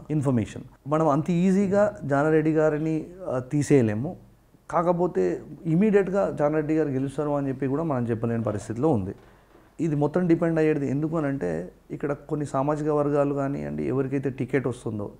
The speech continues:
టీ-, టీఆర్ఎస్ నుంచి టికెట్ వచ్చినప్పుడు మిగిలిన ఐదుగురు అభ్యర్థులు కాంగ్రెస్కి సపోర్ట్ చేస్తారా? ఈ ఒకరికి టికెట్ రావడం వల్ల మిగిలిన ఐదు అభ్యర్థులలో ఐదుగురికి ఐదుగురు సపోర్ట్ చేస్తారనే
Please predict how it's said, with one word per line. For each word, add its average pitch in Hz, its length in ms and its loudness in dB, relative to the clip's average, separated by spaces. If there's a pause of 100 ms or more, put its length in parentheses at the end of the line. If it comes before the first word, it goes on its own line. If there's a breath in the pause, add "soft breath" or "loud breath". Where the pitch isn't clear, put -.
టీ-, 120 440 -6
టీఆర్ఎస్ 123 360 0
నుంచి 113 160 -2
టికెట్ 113 300 -2
వచ్చినప్పుడు 110 600 -4 (420 loud breath)
మిగిలిన 139 300 2
ఐదుగురు 131 360 2
అభ్యర్థులు 117 560 0 (380 loud breath)
కాంగ్రెస్కి 156 480 4
సపోర్ట్ 127 380 0
చేస్తారా? 101 400 -4 (1080)
ఈ 151 140 -2
ఒకరికి 156 400 4
టికెట్ 135 300 0
రావడం 135 340 2
వల్ల 147 160 -2
మిగిలిన 147 340 0
ఐదు 135 220 0
అభ్యర్థులలో 131 800 -2
ఐదుగురికి 175 440 2
ఐదుగురు 170 340 2
సపోర్ట్ 143 380 0
చేస్తారనే 135 440 -2